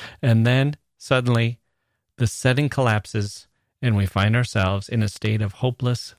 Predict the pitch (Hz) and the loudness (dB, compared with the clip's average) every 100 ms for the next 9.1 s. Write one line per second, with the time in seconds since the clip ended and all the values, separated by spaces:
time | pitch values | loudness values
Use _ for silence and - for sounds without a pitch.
0 | - 123 - 110 95 90 87 - _ _ | -2 0 2 0 2 0 -2 -6 _ _
1 | _ _ _ _ _ - - - - 143 | _ _ _ _ _ -20 -20 -12 -2 -2
2 | 165 160 156 160 160 160 143 123 107 135 | 2 2 2 0 -2 -2 -2 -2 -2 -2
3 | 135 131 120 104 - 123 117 127 117 117 | -2 -2 0 0 0 0 0 0 0 0
4 | 117 120 107 107 117 110 123 117 117 95 | 2 0 0 2 2 2 2 2 2 2
5 | 95 95 92 - - - - 120 - - | 4 2 0 -4 -20 -8 -4 -2 -2 0
6 | 117 104 107 - 107 110 - - 107 101 | 2 2 0 2 2 2 0 -2 0 0
7 | - - - 131 120 135 147 160 151 110 | -4 -20 -6 0 2 2 0 -2 -2 2
8 | 104 - - 131 127 107 113 - 127 - | 0 0 -4 -2 0 2 0 0 -4 -6